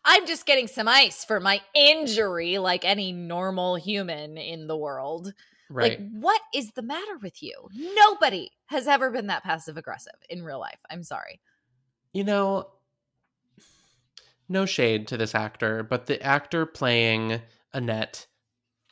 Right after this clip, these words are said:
Speaker 2: I don't like any of the choices she's making. I'm sorry. She's
Speaker 1: No.
Speaker 2: doing a deadpan thing.
Speaker 1: Yeah.
Speaker 2: When she needs to be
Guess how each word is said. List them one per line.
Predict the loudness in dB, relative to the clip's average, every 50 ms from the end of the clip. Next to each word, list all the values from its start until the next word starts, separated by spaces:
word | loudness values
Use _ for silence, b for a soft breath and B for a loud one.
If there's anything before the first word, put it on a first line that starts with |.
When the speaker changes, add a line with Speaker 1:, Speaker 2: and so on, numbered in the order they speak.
| _ _ _ _ _ _ _ _ _ _ _ _ _ _ _ _ _ _ _ _ _ _ _ _ _ _ _ _ -2
Speaker 2:
I | 0 2 2
don't | 2 2 2 2 2 2
like | 0 0 0 0
any | -2 -4 -4
of | -6
the | -8 -10
choices | -12 -14 -14 -14 -10 -8
she's | -8 -8 -8 -10 -12
making. | -12 -12 -12 -12 -14 -12 -12
I'm | -10 -12 -10
sorry. | -8 -8 -8 -8 -8 -8 -10 -12 B B B B
She's | -4 -4 -2
Speaker 1:
No. | 2
Speaker 2:
doing | 4 4 4 6 4 2
a | 2
deadpan | 4 4 2 2 2 0 0 2 2 2 0 0
thing. | -2 0 0 0 0 0 -2 -4 -6 -8 -10 _ _ _ _
Speaker 1:
Yeah. | -18 -18 -18 _ _ _ _ _ _ _ _ _ _ _ _ _ _
Speaker 2:
When | -6 0 2 4 4 4 4 2
she | 2 2 2 2 2
needs | 2 0 0 -2 -4 -6 -6
to | -6 -4
be | -4 -4 -2 -2 -2 -2 -2 -4 -4